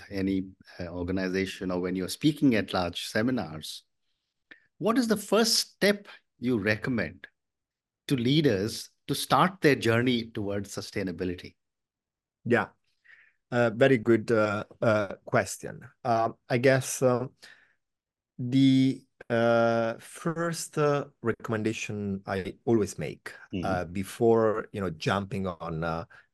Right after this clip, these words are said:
Speaker 2: implementing projects or designing a strategy,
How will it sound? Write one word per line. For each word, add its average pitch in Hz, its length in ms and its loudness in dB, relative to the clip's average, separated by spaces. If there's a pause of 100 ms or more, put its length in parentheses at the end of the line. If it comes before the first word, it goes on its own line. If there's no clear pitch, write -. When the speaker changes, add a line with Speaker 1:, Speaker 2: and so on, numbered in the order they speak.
(320)
Speaker 2:
implementing 101 560 -4
projects 95 560 -4
or 78 80 -8
designing 107 460 -4
a 98 40 -6
strategy, 90 720 -8